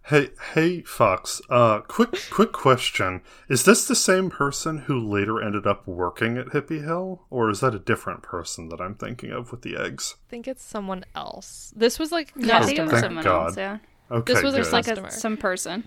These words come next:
Speaker 2: Th-, this is really one of those things where it's like, if we had a nickel for every time we had that conversation, we'd have two nickels, which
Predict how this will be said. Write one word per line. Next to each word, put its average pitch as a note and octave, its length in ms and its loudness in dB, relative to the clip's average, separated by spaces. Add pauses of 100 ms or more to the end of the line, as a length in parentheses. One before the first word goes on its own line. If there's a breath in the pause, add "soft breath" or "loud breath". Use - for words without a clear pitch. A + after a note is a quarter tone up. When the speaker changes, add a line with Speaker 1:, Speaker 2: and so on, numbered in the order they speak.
Speaker 2:
Th-, A#3+ 160 -4
this D#4 160 8
is F#4+ 140 2
really G4+ 220 6
one F4+ 140 4
of D#4 60 0
those D4+ 180 2
things C#4+ 280 0
where A#3+ 100 4
it's A3 140 -2
like, B3 180 4
if B3+ 140 2
we C#4 100 2
had E4+ 160 6
a E4+ 60 4
nickel C#4 400 6
for B3 120 0
every G#3+ 220 4
time G#3 180 0
we G3+ 120 0
had G3+ 160 4
that G3 160 6
conversation, G3 760 2
we'd G#3 140 0
have A3 340 2
two A#3+ 220 -2
nickels, A3+ 420 0
which A3+ 140 0